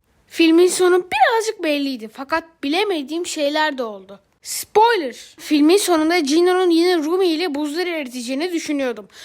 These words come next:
Fakat bunu ölmeden önce yapacağını düşünmemiştim. Ama şu kızların diğer adamları keseceği çok belliydi. Kızlar demişken benim filmde en takıldığım nokta şu iki kız hakkında neredeyse hiçbir şey öğrenmememiz oldu. Yani filmdeki ana karakterlerden biriler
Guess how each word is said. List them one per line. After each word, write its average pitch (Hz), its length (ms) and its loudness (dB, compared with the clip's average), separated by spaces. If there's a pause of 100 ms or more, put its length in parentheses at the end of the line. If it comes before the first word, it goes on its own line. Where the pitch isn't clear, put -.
(180)
Fakat 285 420 -2
bunu 302 280 0
ölmeden 302 460 2
önce 262 280 -2
yapacağını 285 640 -4
düşünmemiştim. 269 720 -10 (300)
Ama 311 200 4
şu 370 140 2
kızların 302 500 2
diğer 311 180 4
adamları 294 440 0
keseceği 285 480 -6
çok 294 220 -8
belliydi. 214 540 -8 (100)
Kızlar 330 460 0
demişken 302 600 -4
benim 320 240 -2
filmde 330 260 0 (120)
en 427 180 0
takıldığım 277 480 -2
nokta 247 240 -4
şu 339 180 -4
iki 339 260 -4
kız 339 160 -2
hakkında 262 360 -2
neredeyse 285 500 0
hiçbir 349 220 -2
şey 339 140 0
öğrenmememiz 262 720 0
oldu. 202 360 -12
Yani 403 420 4
filmdeki 320 580 -2
ana 359 180 -4
karakterlerden 349 880 -4
biriler 339 380 -4